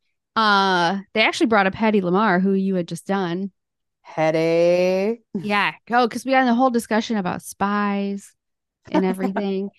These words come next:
Speaker 2: <laughs>
Speaker 1: And, um,
Speaker 2: <laughs>
Speaker 1: uh, fun fact, women didn't get the right to vote till nineteen nineteen. I thought it was, like, in the fifties, but apparently it was, like, right before nineteen twenty.
Speaker 2: Yeah, it was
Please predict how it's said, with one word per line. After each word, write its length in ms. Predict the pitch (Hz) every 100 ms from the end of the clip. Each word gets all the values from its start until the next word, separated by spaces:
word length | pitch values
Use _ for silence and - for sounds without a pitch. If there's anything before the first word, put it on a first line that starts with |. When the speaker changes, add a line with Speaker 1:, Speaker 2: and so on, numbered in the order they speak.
| _
Speaker 2:
<laughs> 300 | 302 311 311
Speaker 1:
And, 320 | 220 214 208 202
um, 720 | 196 190 185 175 180 202 202 _ _ _ _ _ _ - _ _
Speaker 2:
<laughs> 220 | 311 -
Speaker 1:
uh, 400 | - 190 180 165 180
fun 260 | 240 226
fact, 400 | 220 208 277 - - _ _
women 420 | 208 202 202 202
didn't 180 | 214 202
get 120 | 196
the 80 | 196
right 180 | 190 180
to 80 | 185
vote 280 | 180 190
till 180 | - 196
nineteen 520 | 185 190 254 285 202
nineteen. 640 | 175 160 - 180 175 208 -
I 100 | -
thought 160 | 262 285
it 60 | 208
was, 100 | 190
like, 140 | 190
in 100 | 196
the 60 | 180
fifties, 520 | - 190 - 156 180
but 140 | -
apparently 460 | 180 - 175 - 170
it 60 |
was, 300 | 170 - 165
like, 140 | 180 170
right 140 | 165 165
before 260 | 175 -
nineteen 340 | 175 165 - 170
twenty. 400 | 175 170 175 175 _ _ _
Speaker 2:
Yeah, 380 | 190 180 170 160
it 120 | 175
was 360 | 185 175 175